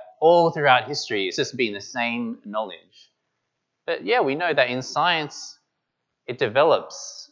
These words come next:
and it learns. As you do research, you discover new things, and then you reassess your science. Uh, I was telling you the story about Galileo Galilei. Well, it wasn't just the church who rejected his idea,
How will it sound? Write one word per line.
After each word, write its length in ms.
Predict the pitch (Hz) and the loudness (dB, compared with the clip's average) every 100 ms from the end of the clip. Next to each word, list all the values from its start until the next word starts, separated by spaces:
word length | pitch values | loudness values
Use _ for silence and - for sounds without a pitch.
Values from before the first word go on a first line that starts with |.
| - | -10
and 100 | 120 | -8
it 120 | 110 | -6
learns. 580 | 107 127 120 87 123 - | -4 -2 -2 -6 -10 -2
As 180 | 120 120 | -2 -2
you 140 | 123 | -4
do 180 | 123 117 | -2 -2
research, 580 | 127 156 - 98 90 107 | -2 -4 -2 -2 -2 -8
you 160 | 107 | -8
discover 480 | 101 117 - 127 120 | -8 -10 -4 -2 -2
new 300 | 107 139 240 240 | -2 -4 -4 -4
things, 600 | 95 90 123 269 - - _ _ _ _ _ - | -8 -8 -12 -20 -20 -20 _ _ _ _ _ -10
and 160 | 160 | -6
then 140 | 160 170 | -4 0
you 140 | 165 | 0
reassess 840 | 160 165 151 - 151 147 - - - _ - | 2 2 0 2 2 2 -8 -14 -18 _ -10
your 100 | 131 | -8
science. 680 | - 175 104 - - - - _ _ - | -2 -2 -2 -8 -18 -18 -20 _ _ -4
Uh, 40 | 117 | 2
I 220 | 117 127 | 4 2
was 120 | 127 | 0
telling 200 | 151 143 | -2 -2
you 100 | 135 | -2
the 60 | 117 | -2
story 200 | 135 123 | 0 2
about 320 | 120 110 - | 4 2 2
Galileo 560 | 120 127 120 117 113 | 2 4 2 2 0
Galilei. 560 | 110 107 117 120 139 147 - _ _ _ _ - | 2 2 4 2 -2 -4 -12 _ _ _ _ -4
Well, 120 | 208 | -2
it 240 | 208 240 | 0 0
wasn't 300 | 220 220 196 | 0 -2 -2
just 180 | 170 - | -4 -4
the 80 | 135 | -8
church 460 | - 151 160 180 | -2 4 4 4
who 80 | - | -4
rejected 440 | 120 98 104 - 101 | -4 -2 -6 -6 -10
his 140 | 95 | -4
idea, 360 | 85 87 82 | -4 -4 -14